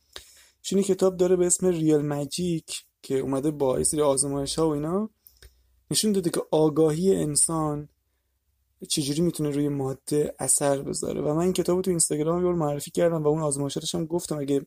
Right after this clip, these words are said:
حالا خیلی علاقه دارین می‌تونین اونجا یه پستی هست ببینین حتماً. ولی، اه، جالب بود که تو آزمایشش نشون داده بود که ما و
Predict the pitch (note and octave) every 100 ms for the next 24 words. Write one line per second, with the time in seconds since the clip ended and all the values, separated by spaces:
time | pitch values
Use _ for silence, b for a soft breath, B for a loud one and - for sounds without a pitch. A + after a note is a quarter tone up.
0 | - C#3+ - C#3+ C#3+ C#3+ C#3+ C#3 C#3+ D#3
1 | E3 E3 E3 - b b b b - C#3+
2 | D3 E3 E3 D#3+ - D#3+ D#3 D#3+ - E3+
3 | D#3+ D3 C#3 C3+ - D3+ F3+ - b b
4 | b b b b b b b F3 G#3 C4
5 | - - F3+ E3+ D#3 F3+ G#3+ A3 F#3 F3
6 | E3 D#3+ E3 D#3 G3+ F#3+ F3+ G#3 F#3 D#3
7 | D3 - D3 D3 D3 C#3+ _ _ _ _
8 | _ _ _ _ _ _ _ _ D3+ D#3
9 | F3+ G3 G#3+ G#3+ _ _ _ _ _ _
10 | C#3+ C#3 D3 C#3